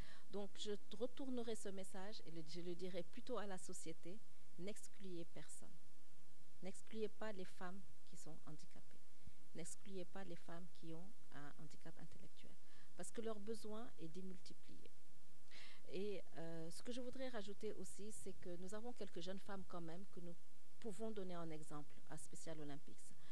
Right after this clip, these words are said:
Nous avons treize jeunes femmes qui ont eu à représenter le Sénégal au niveau international, au niveau mondial, dans des compétitions internationales, des Jeux mondiaux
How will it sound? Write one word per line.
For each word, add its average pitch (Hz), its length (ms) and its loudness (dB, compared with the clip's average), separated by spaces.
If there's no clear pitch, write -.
Nous 170 140 0
avons 190 220 0
treize 233 380 0
jeunes 190 240 0
femmes 165 320 0
qui - 160 0
ont 185 80 0
eu 208 100 0
à 185 80 0
représenter 180 540 0
le 160 80 0
Sénégal 160 540 0
au 156 60 0
niveau 156 400 0
international, 151 720 0
au - 20 0
niveau 165 240 0
mondial, 165 420 0
dans 160 100 0
des 165 120 0
compétitions 175 680 0
internationales, 156 760 0
des 156 100 0
Jeux 175 180 0
mondiaux 156 440 2